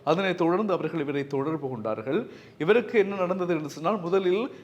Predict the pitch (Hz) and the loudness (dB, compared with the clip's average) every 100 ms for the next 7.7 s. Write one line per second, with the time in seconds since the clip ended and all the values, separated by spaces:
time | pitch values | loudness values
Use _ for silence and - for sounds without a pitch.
0 | - 160 170 165 156 190 220 233 226 - | 0 4 6 6 4 2 0 -4 -4 0
1 | 170 185 196 185 - 180 165 160 143 135 | 2 2 -2 -6 -4 -4 -2 -2 -2 -4
2 | 214 233 - 143 170 196 190 180 156 143 | -2 -2 0 0 0 -2 0 0 0 -4
3 | 139 139 135 120 123 123 123 120 107 104 | -4 0 0 0 -4 -6 -8 -10 -10 -6
4 | 135 214 - - - 147 180 208 202 185 | -2 -2 -4 -16 -2 2 4 2 -2 0
5 | 180 226 - 180 185 185 175 175 151 139 | 0 0 -2 -2 -2 -2 -2 -2 -2 0
6 | 156 160 160 151 127 151 151 151 147 131 | -2 -2 -4 -2 -2 -4 -4 -6 -6 -8
7 | 131 139 151 139 165 269 | -6 0 2 2 0 -2